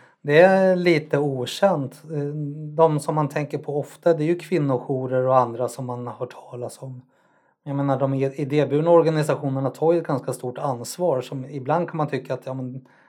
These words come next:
det kanske skulle vara samhällets ansvar. Men, eh, de idéburna och, och, ehm, alltså föreningsliv och annat är ju en resurs som är oerhört viktig. Så att, ehm, och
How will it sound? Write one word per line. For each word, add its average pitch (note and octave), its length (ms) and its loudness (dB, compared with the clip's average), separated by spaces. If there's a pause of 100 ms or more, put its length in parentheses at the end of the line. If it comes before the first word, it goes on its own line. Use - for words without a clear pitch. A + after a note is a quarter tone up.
(120)
det D3+ 60 -12
kanske C#3+ 280 -2
skulle D3+ 200 -2
vara C#3+ 100 4
samhällets D3+ 540 2
ansvar. C3+ 460 -6 (960)
Men, C3 320 -2
eh, C3 240 -4 (340)
de C#3 300 -4
idéburna C#3+ 1080 0
och, C#3+ 400 -10
och, C3+ 120 -2
ehm, B2+ 300 -6 (500)
alltså C3 200 -8
föreningsliv C3+ 800 -2
och C#3+ 140 0
annat C3+ 320 0
är D#3 300 4
ju D3+ 180 2
en C#3 140 2
resurs B2+ 680 -4
som B2 300 -16
är B2+ 280 -10
oerhört B2 720 -6
viktig. B2+ 520 -16 (360)
Så - 180 -18
att, - 300 -20
ehm, B2 240 -16 (600)
och D3 140 -4